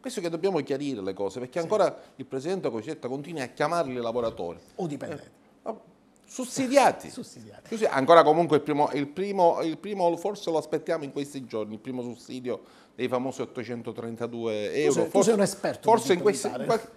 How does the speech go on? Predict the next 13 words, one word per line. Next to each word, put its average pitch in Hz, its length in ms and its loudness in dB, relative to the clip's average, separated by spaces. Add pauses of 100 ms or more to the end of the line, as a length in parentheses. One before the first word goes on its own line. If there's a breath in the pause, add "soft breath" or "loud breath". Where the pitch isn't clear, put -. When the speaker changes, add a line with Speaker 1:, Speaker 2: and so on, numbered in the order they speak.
(160)
Speaker 1:
fra - 160 8
qualche 240 340 8
giorno 240 300 12
arriverà 180 400 8
l'Inps 147 640 0 (340 loud breath)
che 139 100 2
è 131 40 6
stata 139 260 2
incaricata 135 640 6
dalla, 117 680 2 (760)
con 117 140 -8
la 120 100 -2
convenzione, 120 1040 -6